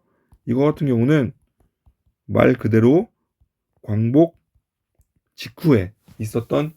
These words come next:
일입니다. 해방이 되자마자 여운형은요, 중도 좌익과 중도 우익을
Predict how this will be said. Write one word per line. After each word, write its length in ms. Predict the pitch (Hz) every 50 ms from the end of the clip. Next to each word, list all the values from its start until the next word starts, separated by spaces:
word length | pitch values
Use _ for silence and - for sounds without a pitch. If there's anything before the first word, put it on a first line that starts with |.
| _ _
일입니다. 460 | - 110 120 135 131 110 92 92 104 - - _ _ _ _ _ _ _ _ _ _ _ _ -
해방이 280 | 170 165 170 170 170 165
되자마자 640 | 135 110 107 117 110 107 107 123 139 131 120 113 _ _ _ _ _ -
여운형은요, 680 | 110 113 127 143 143 135 117 113 117 127 127 120 117 - _ _ _ _ _ _ _ _ _ _ _ _ _ _ _ _ _ _ _ _ _ - 101 101
중도 340 | - - 127 131 135 147 147
좌익과 600 | 131 - 107 107 113 - - 120 131 151 170 - _ _ _ _
중도 380 | - - 120 123 127 135 123
우익을 480 | 110 101 104 107 104 131 147 160 160 _